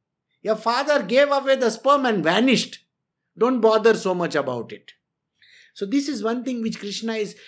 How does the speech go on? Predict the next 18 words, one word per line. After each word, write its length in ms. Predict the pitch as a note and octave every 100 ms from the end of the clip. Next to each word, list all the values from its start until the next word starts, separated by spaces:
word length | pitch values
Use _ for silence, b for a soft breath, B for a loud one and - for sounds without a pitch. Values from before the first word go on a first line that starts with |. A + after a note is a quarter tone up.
| B
emphasizing 1000 | - G#3 A#3+ A3+ A#3+ A3+ G#3+ G#3+ A#3 G#3 -
time 520 | G3 B3 C#4 C#4 C4 -
after 380 | F#3 F3 G#3 F3+
time, 400 | E3+ G#3 A#3+ A3
that 240 | G#3 C#3
don't 480 | D3+ A3+ C4 C4+ G3
you 260 | G#3+ B3+ F#3
get 300 | D#3+ G#3+ - -
involved 580 | G3 F3 D3 F3 G3
and 160 | G3 F#3
attached 540 | - B2+ E3+ F3+ -
to 140 | G3 -
anybody 520 | D#3+ A#3 B3+ G#3+ F#3 E3
in 100 | C3+
this 220 | B2 A2+
world. 240 | G#2 F2+ _ _ _ _ _ _ _ b b b b
Because 340 | E3 F#3+ C#3
nobody 800 | B2+ B2 D#3+ C4 C#4 A3 G3+ G3+